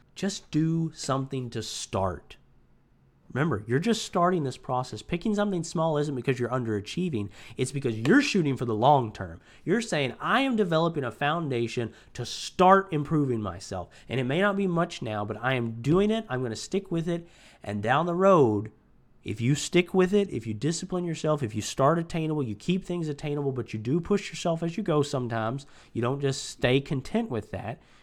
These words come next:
You do it with the thought, 'I am working to improve myself long term,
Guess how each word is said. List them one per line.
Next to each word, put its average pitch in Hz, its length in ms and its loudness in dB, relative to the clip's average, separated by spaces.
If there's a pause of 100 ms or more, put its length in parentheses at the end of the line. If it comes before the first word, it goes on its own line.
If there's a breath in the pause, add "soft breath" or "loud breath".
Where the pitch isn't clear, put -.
(120 soft breath)
You 127 120 -2
do 127 240 6
it 175 80 4
with 151 180 -2
the 160 80 -6
thought, 147 400 0
'I 127 180 0
am 165 140 -2
working 143 540 -2 (200 loud breath)
to 117 120 -4
improve 123 500 -2
myself 160 560 2
long 175 380 2
term, 101 380 -6